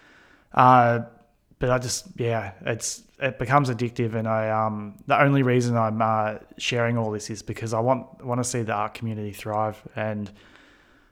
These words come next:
um, it's, it's had such a profound impact on me.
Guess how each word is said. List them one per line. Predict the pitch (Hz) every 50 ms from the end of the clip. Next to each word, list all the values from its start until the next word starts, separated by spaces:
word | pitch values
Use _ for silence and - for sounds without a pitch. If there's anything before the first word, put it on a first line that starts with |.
| _ _ _ _ -
um, | - 120 113 113 107 104 104 104 101 104 - - -
it's, | - 127 117 -
it's | - - 123 123 123 - -
had | 127 123 110
such | - 113 107 - -
a | 113 107 104 101 -
profound | - 113 - - 117 107 104 104
impact | 104 110 110 - 107 104 - -
on | 110 107
me. | 107 104 101 95